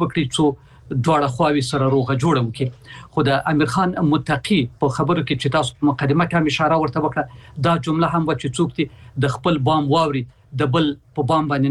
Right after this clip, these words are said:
نه اچوي. دا غونډه چې نن جوړه شوې وه، دا د هغه، اه، روز-، اه، روغتیايي مرکز لپاره جوړه شوې وه چې پنځه زره بستره لري او د روږدو کسانو درملنه به پکې کیږي. په دې، اه، غونډه کې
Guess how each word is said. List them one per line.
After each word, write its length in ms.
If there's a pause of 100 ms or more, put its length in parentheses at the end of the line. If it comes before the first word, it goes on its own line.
نه 120
اچوي. 300 (680)
دا 120
غونډه 300
چې 120
نن 160
جوړه 240
شوې 240
وه، 80 (540)
دا 120
د 100 (280)
هغه، 220
اه، 840 (160)
روز-، 240
اه، 640
روغتیايي 340 (120)
مرکز 420
لپاره 260
جوړه 300
شوې 160
وه 260
چې 80 (440)
پنځه 180 (100)
زره 200
بستره 420
لري 240
او 60
د 200
روږدو 320
کسانو 400
درملنه 380
به 180
پکې 300
کیږي. 240 (100)
په 40
دې، 140 (440)
اه، 180
غونډه 360
کې 100